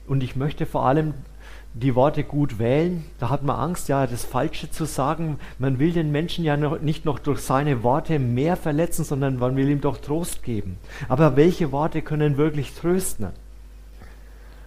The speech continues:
Wie oft geht es uns da wie dem Elia,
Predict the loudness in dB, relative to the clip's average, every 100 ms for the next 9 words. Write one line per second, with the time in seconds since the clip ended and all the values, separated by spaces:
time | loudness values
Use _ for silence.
0 | -2 4 4 4 0 4 4 2 2 2
1 | 0 2 6 6 4 2 2 0 0 2
2 | 2 2 4 6 4 2